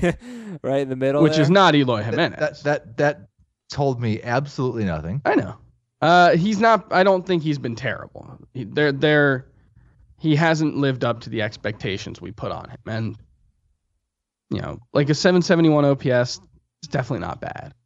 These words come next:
Speaker 2: And he appears to have a pretty low babip, so no, I, I don't think you're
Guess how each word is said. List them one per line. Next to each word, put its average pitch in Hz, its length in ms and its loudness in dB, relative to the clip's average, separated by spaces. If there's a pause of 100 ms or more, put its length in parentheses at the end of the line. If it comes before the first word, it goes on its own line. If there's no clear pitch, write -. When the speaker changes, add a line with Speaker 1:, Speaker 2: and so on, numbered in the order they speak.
Speaker 2:
And 120 260 -2
he 123 240 0 (120)
appears 156 340 4
to 143 80 2
have 139 140 4
a 127 60 -2
pretty 123 240 -4
low 110 140 -2
babip, 101 580 -4
so 104 440 -4 (800)
no, 123 120 -2
I, 110 440 -2
I 214 160 4
don't 165 280 2
think 127 440 -6
you're 110 260 -6